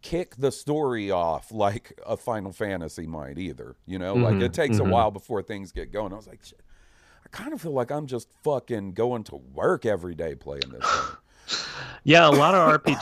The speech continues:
Speaker 2: Gs subscribe to that, s-, ki-, like,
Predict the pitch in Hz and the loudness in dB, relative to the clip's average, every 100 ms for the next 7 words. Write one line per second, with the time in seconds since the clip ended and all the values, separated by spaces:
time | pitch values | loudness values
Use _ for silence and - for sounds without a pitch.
0 | 127 127 117 107 - - 117 117 117 104 | -2 -2 -4 -10 -8 -2 0 0 -2 -4
1 | 107 104 - _ _ _ _ _ _ _ | -2 -4 -10 _ _ _ _ _ _ _
2 | _ - - - - 135 131 113 107 | _ -20 -20 -12 -8 -6 -4 -2 -4